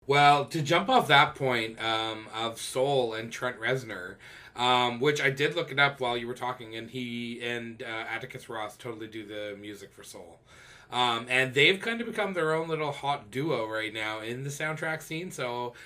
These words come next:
I'm not surprised, but, uh, having not seen Soul yet either, uh, I'm really excited to see that.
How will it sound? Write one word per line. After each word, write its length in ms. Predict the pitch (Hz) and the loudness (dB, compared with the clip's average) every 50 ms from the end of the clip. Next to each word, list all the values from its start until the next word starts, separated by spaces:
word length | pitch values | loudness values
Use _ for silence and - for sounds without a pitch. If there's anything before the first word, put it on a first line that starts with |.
| - - | -14 -10
I'm 120 | 131 131 143 | -6 -4 -2
not 220 | 147 156 180 - | -2 -2 -2 -4
surprised, 560 | - 156 - 135 120 117 131 156 202 196 165 | -8 -10 -8 -4 -2 0 0 0 -2 -2 -2
but, 240 | 139 127 120 117 - - 117 | -2 -2 -2 -4 -6 -6 -6
uh, 300 | 117 117 113 113 110 107 | -4 -2 -2 -4 -4 -4
having 340 | - 135 135 127 135 135 | -4 -4 -2 -2 -2 -4
not 220 | 131 123 123 131 - | -4 -4 -6 -8 -8
seen 260 | - - 131 131 131 | -8 -8 -6 -6 -6
Soul 280 | 131 - 131 123 123 120 | -8 -8 -6 -4 -2 -2
yet 180 | 117 117 - 95 | -4 -4 -6 -10
either, 380 | 107 113 117 135 175 220 220 - - - - - - - | -8 -6 -4 -4 -4 -4 -8 -12 -18 -20 -20 -18 -12 -8
uh, 200 | 113 117 113 110 | -6 -4 -2 -2
I'm 160 | 120 127 123 | -2 -2 -2
really 180 | 127 127 120 123 | -2 -4 -4 -4
excited 380 | 120 - - 117 117 120 117 | -6 -6 -6 -6 -6 -6 -6
to 60 | 113 113 | -8 -10
see 160 | - 131 113 | -12 -10 -6
that. 420 | 101 117 120 117 101 101 - - | -2 0 0 0 -2 -4 -8 -14